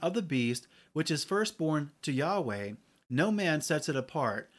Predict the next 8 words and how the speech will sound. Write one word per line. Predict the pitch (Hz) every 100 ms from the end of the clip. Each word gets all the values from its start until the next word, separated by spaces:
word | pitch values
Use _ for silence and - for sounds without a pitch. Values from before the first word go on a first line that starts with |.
| - -
whether | 139 139
bull | 110 156 175 190 214
or | 175 185
sheep, | - 208 113 - _ _
it | - 180
belongs | 226 190 127 120 120 - -
to | 170
Yahweh. | 151 156 185 139 101